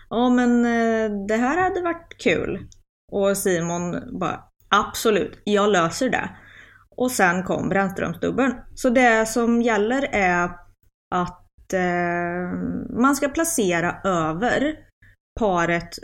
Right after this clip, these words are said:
Martin Brännström och Sara Pettersson. Ehm,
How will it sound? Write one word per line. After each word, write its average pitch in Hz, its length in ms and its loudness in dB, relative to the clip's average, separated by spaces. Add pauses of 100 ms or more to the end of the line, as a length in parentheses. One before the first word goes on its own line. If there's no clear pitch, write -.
Martin 202 520 0
Brännström 170 840 -2
och 170 240 -8
Sara 170 340 -4
Pettersson. 208 560 -2 (1600)
Ehm, 180 840 -2